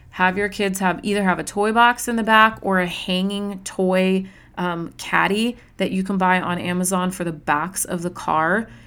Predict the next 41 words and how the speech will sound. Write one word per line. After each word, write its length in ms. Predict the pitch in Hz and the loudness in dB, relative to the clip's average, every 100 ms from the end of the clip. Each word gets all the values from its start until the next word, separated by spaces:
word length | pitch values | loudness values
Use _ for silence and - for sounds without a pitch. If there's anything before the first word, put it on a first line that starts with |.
| - - - | -20 -20 -12
that 240 | 185 185 180 | -2 0 2
they 120 | 185 | 0
can 220 | 185 185 | 0 -2
organize 500 | 190 185 185 180 175 | 0 -2 0 0 -2
their 120 | 170 175 | -2 -2
stuff 300 | - 175 185 | -2 -2 -2
in 80 | |
if 80 | 170 | -4
they're 140 | 170 165 | -4 -4
big 160 | 170 | -4
enough 240 | 170 165 - | -4 -6 -6
to 160 | 180 | -8
reach. 480 | 156 160 180 175 - - _ - - _ - | -6 -2 -2 -4 -12 -16 _ -20 -20 _ -6
And 600 | 185 175 170 170 170 - - - - - | -2 0 0 -2 -4 -8 -14 -20 -20 -12
also, 840 | - 175 175 - 180 170 165 165 190 - _ - | -2 0 0 0 0 0 0 -4 -8 -20 _ -2
or 380 | 196 180 156 - | 4 4 4 4
either 560 | 165 170 170 151 156 - | 6 6 4 0 -2 -2
a 200 | 170 165 | -2 -2
go 340 | 160 165 160 | -2 -4 -2
bag, 600 | 156 151 143 143 190 220 - - _ _ _ - - | -4 -2 0 2 0 -2 -10 -20 _ _ _ -20 -12
which 260 | 185 185 196 | -2 0 0
is 100 | 180 | 0
working 340 | 175 175 175 | -2 -2 -4
great 260 | 160 160 - | -2 -4 -2
for 100 | 151 | -2
us. 140 | 170 | 0
The 120 | 220 | 2
other 140 | 240 285 | 4 4
reason 220 | 302 294 | 4 2
why 160 | 247 | 4
I 20 | 208 | 4
love 200 | 190 185 | 2 2
the 60 | |
go 140 | 185 170 | 0 2
bag 300 | 151 156 180 | 4 4 2
is 100 | 180 | -2
because 260 | 170 185 | -2 -2
if 60 | 170 | -2
we're 120 | 180 | -6
going 500 | 170 185 175 185 190 | -4 -4 0 2 0
somewhere, 800 | 190 - 170 180 190 208 220 226 | 0 -2 0 2 0 2 0 -2